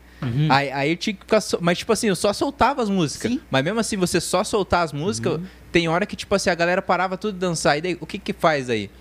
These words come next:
Speaker 2: Tipo, quem não sa-, quem, tipo,
Speaker 1: Uhum.
Speaker 2: nunca mexeu com isso, não vai saber, "Nossa, mas agora eu chamo a galera, eu solto outra música." Aí eu só ficava tocando, daí uma hora a galera curtia, outra hora era, então, tipo
Speaker 1: Sim.
Speaker 2: assim, essa questão do feeling é, é diferenciado.
Speaker 1: É, o, c-,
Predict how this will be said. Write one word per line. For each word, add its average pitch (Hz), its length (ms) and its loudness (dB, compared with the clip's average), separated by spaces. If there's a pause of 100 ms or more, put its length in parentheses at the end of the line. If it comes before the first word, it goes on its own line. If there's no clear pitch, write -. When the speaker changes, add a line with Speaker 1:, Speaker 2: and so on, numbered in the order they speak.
(280)
Speaker 2:
Tipo, - 220 -2
quem 180 160 2
não 214 160 0
sa-, 156 320 0
quem, 180 240 -2
tipo, 135 220 0
Speaker 1:
Uhum. - 40 2
Speaker 2:
nunca 190 360 0
mexeu 170 340 0
com 175 140 0
isso, 214 160 -2
não 247 100 0
vai 403 80 -2
saber, 196 360 2
"Nossa, 165 260 -4
mas 139 100 0
agora 131 240 2
eu 120 60 -6
chamo 165 240 -2
a - 20 4
galera, 143 460 2
eu 151 40 0
solto 156 260 0
outra 147 200 -2
música." 165 500 0 (440)
Aí 147 140 4
eu 175 60 2
só 220 160 2
ficava 214 240 0
tocando, 240 640 2
daí 214 140 2
uma 208 140 0
hora 196 120 2
a 202 40 0
galera 185 280 2
curtia, 202 520 -2
outra 185 180 0
hora 170 140 2
era, 175 260 -2
então, 170 240 -2
tipo - 80 -6
Speaker 1:
Sim. 175 80 4
Speaker 2:
assim, 180 300 0
essa - 160 -6
questão 170 340 -4
do 160 100 -2
feeling 196 440 -4
é, 175 440 0
é 160 40 -2
diferenciado. 175 600 0
Speaker 1:
É, 151 220 4
o, 117 960 -2 (420)
c-, - 60 -10